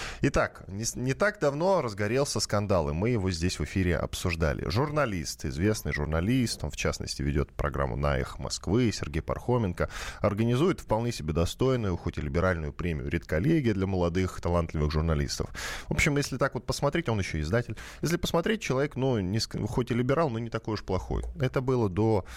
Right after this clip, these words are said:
собственно, дву-, двухнедельной давности. Вот я его считал неплохим человеком. Все-таки какую-то работу человек делает не просто так.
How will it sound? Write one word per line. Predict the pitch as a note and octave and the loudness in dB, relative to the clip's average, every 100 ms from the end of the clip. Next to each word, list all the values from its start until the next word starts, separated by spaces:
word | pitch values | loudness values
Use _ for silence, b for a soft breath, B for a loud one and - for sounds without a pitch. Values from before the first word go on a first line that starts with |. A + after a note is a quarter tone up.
| B B | B B
собственно, | - - - F2 | -6 -4 -2 0
дву-, | E2+ F2+ F2 | 0 0 2
двухнедельной | E2+ G2 G2 E2 E2 E2+ D#2+ | 4 2 2 0 0 2 2
давности. | C#2+ C2 - - - | 0 -2 -4 -6 -6
Вот | - - - - - | -4 -4 -6 -10 -4
я | - F#2 F2+ | 2 2 2
его | C2 | 0
считал | - - D2 | -6 -4 -4
неплохим | D2 D2+ - - | -2 -4 -4 -8
человеком. | - C#2+ C#2 | -2 -2 -2
Все-таки | D2 - - | -4 -4 -2
какую-то | - - C3 G#2 | -4 0 2 2
работу | G2+ G2 | 2 0
человек | - G#2+ G2+ | 0 -2 2
делает | D#3 C3 G2 | 2 2 0
не | G2+ | -2
просто | G2 E2 - | -2 -2 -6
так. | - - | -8 -8